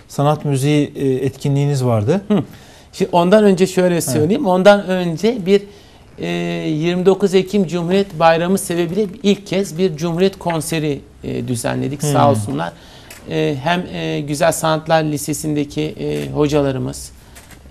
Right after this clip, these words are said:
Speaker 2: e, başta Muammer Topan olmak üzere, e, yine, e, üniversite müzik, e, eğitim fakültesi müzik bölümünde öğretim görevli arkadaşlarımız, yine Hakan Okay hocamız olmak üzere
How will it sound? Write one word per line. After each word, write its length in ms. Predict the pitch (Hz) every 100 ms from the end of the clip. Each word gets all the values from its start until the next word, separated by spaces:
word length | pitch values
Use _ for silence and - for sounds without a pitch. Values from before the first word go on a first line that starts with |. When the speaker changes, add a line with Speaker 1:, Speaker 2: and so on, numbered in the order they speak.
| 147
Speaker 2:
e, 200 | 143 139
başta 400 | 143 139 151 147
Muammer 560 | 139 139 139 143 143
Topan 360 | - 139 139 139
olmak 340 | 131 139 135
üzere, 360 | 135 127 120 131 - - - - - - -
e, 120 | 151
yine, 640 | 147 139 135 156 156 156 156 156
e, 240 | 151 147 131 - - - - - - - - - - 151
üniversite 500 | 147 160 160 - 151
müzik, 340 | 147 151 147
e, 360 | 160 151 151 143 - - -
eğitim 340 | 160 151 143 151
fakültesi 500 | 156 147 147 135 151
müzik 380 | 147 139 156 147
bölümünde 540 | 143 143 143 139 151 -
öğretim 400 | 147 139 151 143
görevli 360 | 143 139 143
arkadaşlarımız, 960 | 139 139 139 139 131 - 135 135 143 - - - - -
yine 180 | 143
Hakan 680 | 135 - 147 143 143 147 -
Okay 300 | 139 143 139
hocamız 420 | 135 135 135 135
olmak 340 | 139 139 143 131
üzere 260 | 131 139